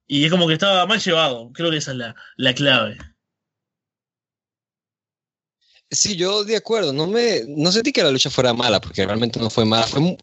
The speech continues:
Speaker 2: infinitamente mejor que la que tuvieron en SmackDown,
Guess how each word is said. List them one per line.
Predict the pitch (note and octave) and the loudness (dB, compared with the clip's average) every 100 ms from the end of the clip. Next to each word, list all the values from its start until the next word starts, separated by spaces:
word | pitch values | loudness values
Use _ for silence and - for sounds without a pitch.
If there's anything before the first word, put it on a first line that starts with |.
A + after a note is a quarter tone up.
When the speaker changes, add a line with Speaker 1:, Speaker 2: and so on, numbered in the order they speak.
| - | -2
Speaker 2:
infinitamente | F3 C#3 C3 C#3 C3 B2 A#2+ | 0 2 0 2 2 2 2
mejor | A2 A2 | 2 0
que | A2 | 2
la | A2+ | 0
que | G2+ | 0
tuvieron | F#2+ F#2+ G2+ F#2+ | 2 2 2 0
en | F#2 F2 - | 0 0 0
SmackDown, | - F2+ F#2 F#2+ G2+ G2+ | 0 0 0 2 2 2